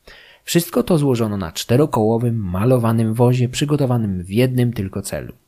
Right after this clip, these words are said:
aby ułatwić ostatnią wyprawę wodza. Podobny splendor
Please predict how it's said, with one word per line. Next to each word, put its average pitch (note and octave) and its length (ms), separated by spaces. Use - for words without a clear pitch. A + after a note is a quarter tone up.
aby A#2 260
ułatwić E3 760
ostatnią A2+ 540
wyprawę F2 580
wodza. G#2 640
Podobny G#3 420
splendor F2+ 720